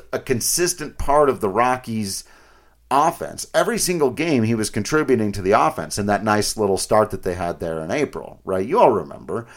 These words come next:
But he just wasn't hitting home runs. He wasn't really hitting doubles either. It was a, like, a three seventy slugging. But the, the on-base was better than anybody on the team.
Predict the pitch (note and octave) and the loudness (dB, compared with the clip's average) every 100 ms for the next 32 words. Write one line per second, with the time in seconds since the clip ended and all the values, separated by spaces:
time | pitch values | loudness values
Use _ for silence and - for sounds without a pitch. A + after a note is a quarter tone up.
0 | - - B3 F#3+ D#3+ D3 C3+ A#2+ A#2+ A#2+ | -12 -6 -2 4 6 6 6 2 2 0
1 | A#2 C#3+ C3+ F#2 C3 A#2 G#2+ G2+ G2 F#2+ | 0 0 -2 2 4 4 4 2 2 0
2 | E2+ G#2+ E2 D2 F2+ E2+ C#2+ D2+ F2 F#2 | 2 2 2 -4 -4 -4 -6 -8 -4 -4
3 | D#2 - - G2 F2 - A#2+ B2 G#2 A2 | -6 -14 -8 -6 -6 -4 0 0 2 4
4 | G2 F#2 F2+ E2 - _ - - G2+ E2+ | 4 2 -4 -6 -12 _ -10 0 0 0
5 | D#2+ D#2+ - - - F#3+ F3+ F3 - _ | -4 -16 -18 -14 4 4 4 -2 -6 _
6 | - C#3 - D3 D3+ C3+ D3+ A3+ E3+ - | -14 -8 -4 -2 -2 2 2 2 0 -4
7 | A2+ A#2 A#2 G#2+ - _ _ _ - A2+ | 4 4 4 0 -10 _ _ _ 0 4
8 | C3 C#3+ D#3+ D3+ D3+ D#3 E3+ E3+ F3 F3 | 4 4 0 -2 0 0 2 2 0 -4
9 | - C#4 A#2 | -6 -6 -8